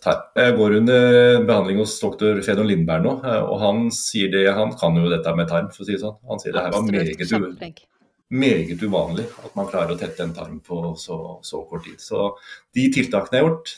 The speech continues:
Speaker 1: i hvert fall når det gjelder tarmen, de har fungert, åpenbart. Og da, da er det jo kostholdet som jeg gjorde store endringer. Jeg kutta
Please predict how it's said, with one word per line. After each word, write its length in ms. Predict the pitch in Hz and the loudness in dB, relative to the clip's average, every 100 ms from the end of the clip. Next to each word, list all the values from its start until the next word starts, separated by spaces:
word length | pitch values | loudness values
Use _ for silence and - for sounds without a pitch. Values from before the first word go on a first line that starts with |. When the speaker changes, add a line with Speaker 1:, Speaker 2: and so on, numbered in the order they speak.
| _ - | _ -4
Speaker 1:
i 140 | 117 | 0
hvert 80 | 113 | 2
fall 140 | 127 | 4
når 20 | 123 | 4
det 80 | |
gjelder 160 | 123 135 | 4 4
tarmen, 340 | 104 131 165 110 | 4 4 4 4
de 80 | 101 | 2
har 160 | 95 | 2
fungert, 460 | 101 87 - - - - | 0 -4 -6 -12 -20 -8
åpenbart. 480 | - - - - - | -8 -6 -14 -12 -6
Og 160 | 127 | 2
da, 80 | 143 156 147 | 4 4 4
da 80 | 147 | 4
er 80 | 113 | 4
det 80 | 131 | 2
jo 240 | 135 135 - - - - - - _ _ _ - | -2 -4 -6 -6 -8 -10 -14 -20 _ _ _ -18
kostholdet 680 | - 226 - 240 135 147 - - | -6 -4 -2 2 4 4 2 -10
som 160 | 127 120 | 0 2
jeg 100 | 101 | 2
gjorde 240 | 92 101 98 | 2 -2 -2
store 280 | 110 90 95 | -4 -4 -2
endringer. 400 | 90 90 160 170 | -2 -2 -2 0
Jeg 160 | 120 | -2
kutta 560 | - 131 - _ - 85 | -2 -8 -8 _ -2 0